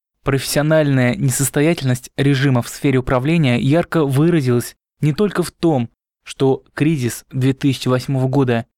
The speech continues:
и последующих годов похоронил, в общем-то, адекватный потребностям общественного развития пресловутый план Путина, с которым «Единая Россия» в две тысячи седьмом году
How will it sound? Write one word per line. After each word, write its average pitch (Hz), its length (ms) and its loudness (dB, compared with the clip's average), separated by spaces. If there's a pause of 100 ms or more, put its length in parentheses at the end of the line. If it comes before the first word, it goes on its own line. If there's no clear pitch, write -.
(240)
и 123 220 2
последующих 123 720 -2
годов 131 420 -2 (520)
похоронил, 180 760 2 (280)
в 123 120 -2
общем-то, 127 520 0
адекватный 135 720 -2
потребностям 131 720 0
общественного 123 560 0
развития 127 580 0 (300)
пресловутый 139 640 0
план 123 400 0
Путина, 127 600 0 (280)
с - 100 -12
которым 139 480 0
«Единая 143 460 0
Россия» 139 500 0
в 117 80 -4
две 131 180 2
тысячи 139 380 0
седьмом 135 400 0
году 131 400 0